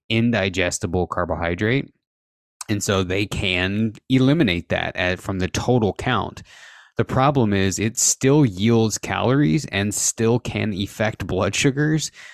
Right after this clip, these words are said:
as you've alluded to. Um, so you, it's, it's not quite the full story to be able to say, like, "Oh, well, let's just subtract them and act like they don't exist." They do exist. And so you be sure that, you know,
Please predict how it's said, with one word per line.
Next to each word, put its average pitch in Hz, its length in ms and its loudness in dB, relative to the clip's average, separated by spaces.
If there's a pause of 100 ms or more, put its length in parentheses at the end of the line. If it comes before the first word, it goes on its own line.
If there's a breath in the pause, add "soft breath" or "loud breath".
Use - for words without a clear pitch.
(160 loud breath)
as 90 240 -2 (640)
you've 98 280 0
alluded 110 360 2
to. 165 280 4 (440 loud breath)
Um, 98 520 -2
so 120 260 2
you, 117 280 -2
it's, 110 380 -4
it's 123 200 -2
not 151 220 2
quite 135 320 0
the 117 80 0
full 110 260 2
story 101 400 0
to 98 80 -4
be 95 140 -2
able 95 200 -2
to 92 160 -6
say, 101 340 0
like, 87 280 -2
"Oh, 175 100 4
well, 98 120 2
let's 104 180 0
just - 200 -4
subtract 95 460 -4
them 92 160 -2
and 90 80 -4
act 90 160 -6
like 90 160 -6
they 87 80 -4
don't 85 240 -4
exist." 82 360 -4
They 92 200 -2
do 95 260 2
exist. 87 580 -2
And 87 180 -8
so 85 340 0 (520 loud breath)
you 110 140 -4
be 110 240 2
sure 104 240 0
that, 90 360 0
you 90 340 -6
know, 85 300 -2